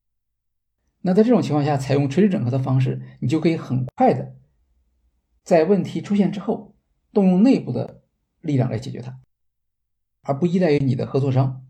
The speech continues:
不依赖于你的零部件供应商。所以当他自己建设电池厂的时候，他也会学习这种方法，把供应链尽可能的保留在公司内部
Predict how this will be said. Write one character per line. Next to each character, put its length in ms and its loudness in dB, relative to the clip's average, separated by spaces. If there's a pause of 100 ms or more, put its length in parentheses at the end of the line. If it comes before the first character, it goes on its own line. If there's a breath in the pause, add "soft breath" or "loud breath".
不 80 -2
依 100 0
赖 160 2
于 340 0
你 100 -4
的 300 -6
零 180 0
部 100 -4
件 180 2
供 140 4
应 80 6
商。 340 -2 (3750)
所 120 8
以 40 10
当 120 6
他 120 6
自 200 0
己 140 -4
建 260 2
设 520 0 (340)
电 180 8
池 80 -2
厂 160 -8
的 80 -10
时 140 -12
候， 120 -10
他 160 2
也 180 0
会 500 -2
学 320 -6
习 140 -6
这 120 -6
种 140 -4
方 200 2
法， 280 -8
把 160 -4
供 200 0
应 100 2
链 280 -2
尽 260 2
可 240 -4
能 140 -4
的 100 2
保 240 -2
留 160 -4
在 160 -4
公 240 -6
司 140 -8
内 220 -4
部 260 -12